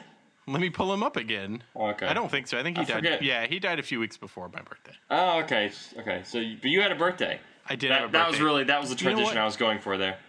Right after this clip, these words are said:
Speaker 1: Turns out I have one every year.
Speaker 2: God damn, dude.
Speaker 1: I know. It's ridiculous.
Speaker 2: Did you have a
Speaker 1: Really
Speaker 2: good
Speaker 1: need to
Speaker 2: bir-, did you
Speaker 1: stop.
Speaker 2: have a good birthday? Did you get any good, uh, gifts?
Speaker 1: I had,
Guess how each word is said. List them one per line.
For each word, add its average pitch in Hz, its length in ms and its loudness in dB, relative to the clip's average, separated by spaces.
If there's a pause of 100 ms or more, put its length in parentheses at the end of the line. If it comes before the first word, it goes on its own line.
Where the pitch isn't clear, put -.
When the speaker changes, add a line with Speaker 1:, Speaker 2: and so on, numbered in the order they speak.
(120)
Speaker 1:
Turns 185 260 -4
out 170 140 -2
I 151 80 -2
have 147 200 -4
one 143 300 -4
every 117 460 -6 (100)
year. 90 280 -8 (460)
Speaker 2:
God 135 200 -8
damn, 120 280 -2
dude. 101 280 -8 (160)
Speaker 1:
I 107 100 -6
know. 95 320 -6 (140)
It's - 180 -10
ridiculous. 90 640 -12 (1160)
Speaker 2:
Did 135 100 -2
you 165 40 6
have 170 100 4
a - 40 0
Speaker 1:
Really 156 100 2
Speaker 2:
good 151 40 2
Speaker 1:
need 135 40 0
to 156 60 4
Speaker 2:
bir-, 160 80 4
did - 80 -4
you 143 80 2
Speaker 1:
stop. 156 120 4
Speaker 2:
have 156 80 2
a 151 40 2
good 151 180 0
birthday? 165 460 2
Did 135 120 0
you 127 80 -4
get 131 200 2
any 127 180 0
good, 127 280 0 (200)
uh, 113 260 2
gifts? 127 640 -2
Speaker 1:
I 135 140 0
had, 139 60 -2